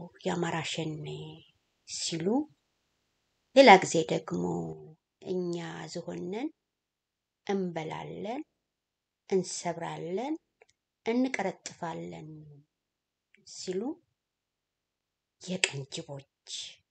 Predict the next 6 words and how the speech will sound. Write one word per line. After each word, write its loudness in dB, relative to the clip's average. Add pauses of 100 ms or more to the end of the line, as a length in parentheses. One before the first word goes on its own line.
(1040)
ሲሉን -2 (840)
ያን -4
ጊዜ -12 (960)
ያ 2 (140)
ቃል 0 (1300)
ተከለ 0